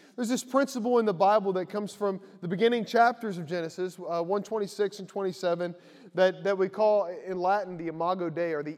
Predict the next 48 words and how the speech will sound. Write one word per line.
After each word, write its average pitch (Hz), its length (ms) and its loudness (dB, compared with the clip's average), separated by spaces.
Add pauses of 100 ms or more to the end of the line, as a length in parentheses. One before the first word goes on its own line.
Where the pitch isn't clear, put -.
image 170 840 0
of 156 160 -10
God. 151 280 0
What 175 120 -4
does 165 100 -6
it 202 120 0 (420)
mean 208 400 -2
to 185 80 -12
be 190 100 -6
made 208 560 2
in 196 140 -6
the 196 160 -4
image 196 240 -2
of 160 100 -10
God? 151 400 0
Here, 170 140 -10
I'll 185 160 -2
read 208 160 -4
the 170 40 -10
scriptures 196 400 -8
for 165 200 -6
us - 100 -12
here. 180 220 -4 (400)
Then 214 120 2
God 226 200 6
said, 220 160 0
"Let 233 160 4
us 247 140 -2
make 247 260 0
man 220 500 -2
in 220 320 0
our 240 540 4
image, 190 720 -4 (180)
after 190 320 -4
our 208 380 2
likeness, 190 720 -4 (440)
and 175 100 -6
let 196 160 0
them 202 140 -4
have 190 260 -4
dominion 190 540 -4
over 185 220 -6
the 175 100 -4
fish - 340 -4
of 185 60 -14
the 180 80 -8
sea 196 460 -8
and, 143 260 -8